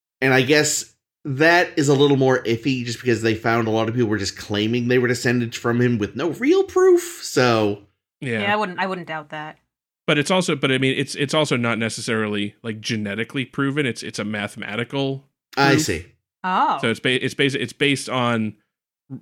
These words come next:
Speaker 2: you know, reproduction rates and
Speaker 3: Charlemagne
Speaker 2: the fact
Speaker 3: fucks.
Speaker 2: Yeah, well, if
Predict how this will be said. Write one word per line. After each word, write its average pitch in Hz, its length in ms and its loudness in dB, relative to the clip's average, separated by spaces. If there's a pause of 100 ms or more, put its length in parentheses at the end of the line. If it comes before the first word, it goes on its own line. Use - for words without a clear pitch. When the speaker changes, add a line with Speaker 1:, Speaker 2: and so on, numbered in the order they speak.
Speaker 2:
you 123 120 -4
know, 107 100 -4
reproduction 107 760 -4
rates 104 360 -4
and 104 500 -4 (480)
Speaker 3:
Charlemagne 226 440 2
Speaker 2:
the 123 120 2
fact - 40 -2
Speaker 3:
fucks. - 380 -6 (420)
Speaker 2:
Yeah, 147 160 2
well, 139 240 4
if 156 180 0